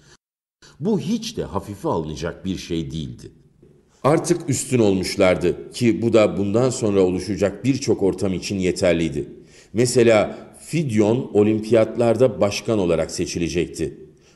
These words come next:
Bu çok saygın bir konumdu ve gerçekten bu kişiye olan saygının derinliğinin işaretiydi. Bu durumda Argosluların ve Fidon'un Peloponnesos'ta baskın güç olduğunun göstergesiydi.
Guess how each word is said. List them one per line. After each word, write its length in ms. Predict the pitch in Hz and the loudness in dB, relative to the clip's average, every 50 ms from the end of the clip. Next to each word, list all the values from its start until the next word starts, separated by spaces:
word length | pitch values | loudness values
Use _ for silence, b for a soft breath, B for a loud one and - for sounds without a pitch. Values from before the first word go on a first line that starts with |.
| b | b
Bu 160 | - 117 117 113 | -2 -2 0 0
çok 280 | - - 131 113 - | 2 0 0 0 0
saygın 500 | - - - 95 95 95 92 107 101 90 | -4 -4 0 0 0 0 0 0 -2 0
bir 160 | 90 90 90 | -2 -2 -2
konumdu 600 | - - 104 104 110 113 120 120 127 131 127 B B B B B | -2 -2 -2 0 0 0 2 4 4 4 4 B B B B B
ve 80 | - - | 0 0
gerçekten 800 | - - 143 104 110 107 - - 208 - - - 101 95 90 82 71 69 80 | 0 2 0 0 0 0 -2 -2 -2 -2 -2 -2 -2 -2 -2 -4 -8 -8 -6
bu 120 | 101 131 120 | -6 -6 -6
kişiye 380 | - 95 85 - - 101 98 | -6 -8 -8 -6 0 2 2
olan 240 | 92 92 92 90 90 | 4 4 2 0 -2
saygının 640 | 87 - - 92 90 87 80 87 90 98 101 98 85 | -2 -2 0 0 0 0 0 0 -2 0 -2 -2 0
derinliğinin 720 | 87 90 87 90 90 87 87 90 85 85 95 98 101 101 | 0 0 0 0 0 -2 -4 -4 -2 -2 -2 -2 -4 -6
işaretiydi. 800 | - - - - 95 85 80 76 76 71 - - 73 71 - - - - - - _ b b b b b b b b | -10 -12 -8 -4 -2 0 0 0 -2 -4 -6 -8 -10 -10 -10 -12 -14 -16 -20 -20 _ b b b b b b b b
Bu 180 | 127 180 226 196 | -2 0 2 4
durumda 540 | 202 180 170 156 151 151 151 139 - - | 6 6 6 6 6 4 4 4 2 0
Argosluların 960 | - 131 156 160 135 131 120 - - - 113 117 120 160 156 147 156 143 147 B B B B 92 | 0 2 2 4 6 4 4 4 2 0 4 6 6 8 6 6 4 2 -2 B B B B 4
ve 420 | 110 110 101 85 - - - - | 6 6 6 4 2 -4 -10 -14
Fidon'un 760 | - - - 165 190 151 143 135 120 120 127 143 143 143 B B B B B B | -14 -6 0 0 2 4 4 4 4 4 2 2 0 -2 B B B B B B
Peloponnesos'ta 1200 | 117 120 131 147 143 143 143 135 147 170 160 156 131 120 113 110 - - 127 131 127 113 - - | 4 6 6 6 4 4 2 2 4 2 2 2 2 2 2 2 0 0 2 2 2 2 0 -2
baskın 480 | 92 98 101 - - - 170 180 180 151 | -4 -4 -4 -4 -4 0 0 2 2 2
güç 220 | 127 120 117 - | -2 -2 0 2
olduğunun 500 | 123 113 110 104 101 110 110 110 110 107 | 2 4 4 4 2 2 2 2 2 2
göstergesiydi. 920 | 92 101 107 - - - 92 82 78 76 78 73 - - 80 73 69 71 - | 2 2 0 0 0 -2 -2 -2 0 -2 -4 -6 -6 -6 -6 -6 -6 -8 -10